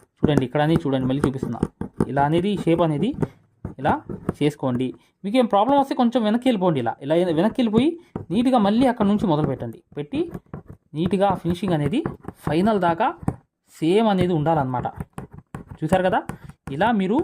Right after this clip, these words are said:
ప్రతి ఆకు కూడా చూడండి ఇటు నుంచి ఈ వైపుకు వచ్చేయాలి. వచ్చేసి ఏం చేయాలి, ఈ షేప్ అనేది ఇక్కడ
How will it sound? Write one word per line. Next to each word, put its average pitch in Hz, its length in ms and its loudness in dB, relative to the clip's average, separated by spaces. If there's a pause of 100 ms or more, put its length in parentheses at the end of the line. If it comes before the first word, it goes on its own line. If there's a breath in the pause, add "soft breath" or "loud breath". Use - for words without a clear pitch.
(120)
ప్రతి 151 360 -6
ఆకు 175 240 0
కూడా 170 240 0 (1500)
చూడండి 175 400 2
ఇటు 160 200 0
నుంచి 196 240 2 (140)
ఈ 165 100 2
వైపుకు 175 340 0
వచ్చేయాలి. 117 380 -2 (460 loud breath)
వచ్చేసి 220 320 0
ఏం 196 120 2
చేయాలి, 185 360 2
ఈ 151 140 0
షేప్ 196 300 0
అనేది 160 240 2
ఇక్కడ 143 180 -2